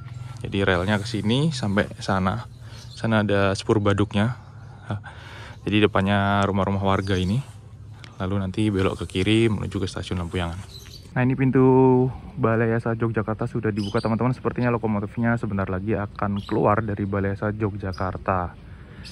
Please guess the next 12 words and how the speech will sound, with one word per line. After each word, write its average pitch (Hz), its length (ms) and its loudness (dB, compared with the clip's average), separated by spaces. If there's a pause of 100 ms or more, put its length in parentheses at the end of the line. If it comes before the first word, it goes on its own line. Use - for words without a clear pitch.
(1040)
Wih, - 320 -8
ini 104 160 -4
warna 95 400 -2
baru, 110 320 0
merah-merah, 95 960 -6
merah 90 240 -4
biru, 101 240 0
merah 98 240 -2
biru. 104 320 0 (480)
Jadi 98 320 -4
fintech 110 400 2
nih. 104 320 0